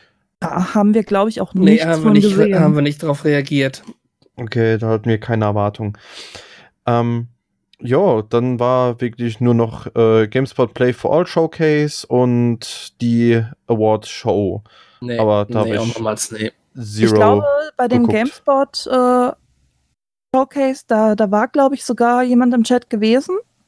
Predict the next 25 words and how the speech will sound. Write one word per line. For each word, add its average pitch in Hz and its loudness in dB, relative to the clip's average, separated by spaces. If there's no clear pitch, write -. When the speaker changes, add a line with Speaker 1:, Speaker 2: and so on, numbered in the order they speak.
Speaker 1:
Das 214 -4
lief 302 0
zeitgleich 269 -4
mit 202 -4
irgendwas. 185 -2
Ich - -8
bin 262 0
mir 285 0
nicht 285 -4
mehr 269 -2
sicher, 269 -2
mit 262 0
was, 240 -4
aber 214 -2
es 220 -6
lief 247 -4
zeitgleich, 262 -4
also 220 -6
es - -8
hat 269 -2
sich 302 -2
mit 294 0
irgendwas 262 -4
anderem 247 0
überschnitten. 214 0